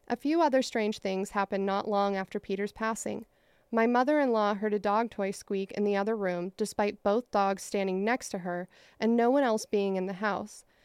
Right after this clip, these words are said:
And my husband and I heard his sister's ukulele strum by itself while it was sitting on a table. The most interesting and good haunting thing, though, is I don't feel uneasy about the house anymore. I strongly believe that Peter's good nature and wonderful heart settled the bad feelings the house had.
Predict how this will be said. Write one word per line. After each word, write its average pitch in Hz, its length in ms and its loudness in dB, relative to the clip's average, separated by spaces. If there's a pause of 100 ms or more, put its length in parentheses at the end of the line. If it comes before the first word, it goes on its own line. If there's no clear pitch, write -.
(160)
And 233 140 2
my 233 100 4
husband 262 360 0
and 302 80 0
I 233 140 0
heard 202 260 -2
his 208 140 -4
sister's 226 460 -4
ukulele 214 580 -2
strum 196 380 0
by 185 140 0
itself 185 500 -2
while 196 220 4
it 226 60 -2
was 233 100 -2
sitting 196 280 -2
on 190 80 -2
a 190 60 -6
table. 220 440 -4 (160)
The 262 100 6
most 269 300 4
interesting 330 580 2
and 240 240 2
good 226 180 2
haunting 220 460 -2
thing, 190 260 -2
though, 180 300 -4
is 214 220 -2
I 226 100 2
don't 226 340 0
feel 226 240 -2
uneasy 202 460 -2
about 190 240 -4
the 214 60 -8
house 202 300 -4
anymore. 180 440 -4 (460)
I 233 120 2
strongly 262 440 0
believe 214 380 -2
that 202 160 -2
Peter's 208 360 -2
good 226 200 0
nature 190 380 0
and 208 260 0
wonderful 208 380 -2
heart 180 360 -4
settled 233 360 0
the 240 80 -2
bad 208 300 0
feelings 190 420 -2
the 208 100 -6
house 190 300 -8
had. - 360 -4